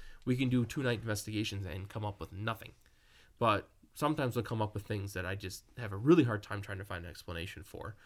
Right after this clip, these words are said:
And it's when those things happen that I wanna go back, because it, it gets me excited that maybe I'm onto something. Like, maybe there's something there that if I find the right parameter, the right variable,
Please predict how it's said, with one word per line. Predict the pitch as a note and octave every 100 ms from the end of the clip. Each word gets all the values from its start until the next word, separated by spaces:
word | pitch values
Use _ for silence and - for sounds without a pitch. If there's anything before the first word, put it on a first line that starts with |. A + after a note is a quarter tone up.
| - - -
And | A#2 A2 G#2+ G2+
it's | G#2 G#2+
when | B2+ B2 B2 A#2+
those | C3 B2+
things | A#2+ G#2
happen | - B2 B2 G#2+
that | G#2+
I | A2
wanna | A#2 G#2+
go |
back, | A2 A2 G#2+ - -
because | A2 A#2+ A#2 - - - -
it, | B2+ B2 - -
it | B2+
gets | C#3 D3+ C#3+
me |
excited | A#2 - D#3 C#3+
that | A#2+
maybe | A#2 C#3+ C3 A#2
I'm | A2
onto | B2 A#2
something. | - G2 G2+ F2+
Like, | G2 A2
maybe | B2 C3
there's | A#2+ A#2 A2
something | A#2+ A2 A#2 A2
there | A2+ A2+ A#2
that | G#2+ G#2+
if | G#2
I |
find | G2+ A2+ A2
the |
right | A2+ G#2+ - _
parameter, | - B2+ B2+ B2 A#2+ A#2+ A2+
the |
right | A2+ A#2 -
variable, | B2 B2 A#2+ A#2+ A#2